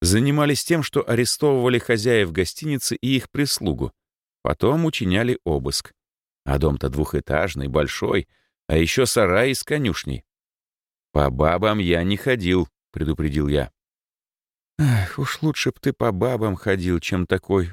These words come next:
ужас», вздохнула Наталья, потом спросила. «Правда говорят, что в Англитере бандитский притон был? Хозяева к себе одиноких путников заманивали, потом убивали да грабили. Соседка сказала, что судебный следователь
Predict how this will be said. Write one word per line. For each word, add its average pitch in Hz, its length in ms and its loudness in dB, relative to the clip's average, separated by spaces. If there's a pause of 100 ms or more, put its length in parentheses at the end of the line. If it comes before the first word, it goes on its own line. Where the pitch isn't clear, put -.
(120)
ужас», 87 560 -4 (480)
вздохнула 65 640 -2
Наталья, 87 600 0 (280)
потом 90 280 0
спросила. - 640 -4 (1000)
«Правда 170 360 0
говорят, 123 340 2
что 120 300 0
в 113 60 0
Англитере 123 560 0
бандитский 127 640 -2
притон 95 480 -2
был? 78 220 2 (920)
Хозяева 143 480 2
к - 80 -4
себе 131 360 0 (220)
одиноких 127 580 0
путников 117 540 -2
заманивали, 113 720 0 (440)
потом 120 280 -2
убивали 120 440 2
да 123 120 2
грабили. 98 540 0 (800)
Соседка - 520 0
сказала, 143 460 0
что 131 220 0
судебный 127 560 0
следователь 120 600 0